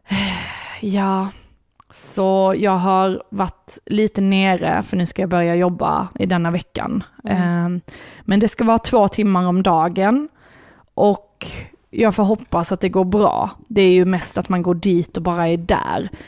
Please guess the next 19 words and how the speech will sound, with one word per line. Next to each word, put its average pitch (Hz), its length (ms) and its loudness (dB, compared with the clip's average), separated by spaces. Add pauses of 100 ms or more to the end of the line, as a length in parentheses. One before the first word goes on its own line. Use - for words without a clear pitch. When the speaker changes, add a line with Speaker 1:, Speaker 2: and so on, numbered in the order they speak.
(240)
Speaker 1:
Men 185 300 2
för 190 160 0
mig 175 360 2
så - 220 -2
är 170 120 2
det 175 80 2
jobbigt 185 440 0
just - 280 -4
nu 175 140 0
att 170 200 -4
bara 165 480 0 (100)
välja 180 380 0
kläder, - 580 -6 (480)
att - 240 0
ställa 175 380 -2
klockan, - 720 -6 (520)
att - 280 -4
gå 196 60 0
upp, - 560 -4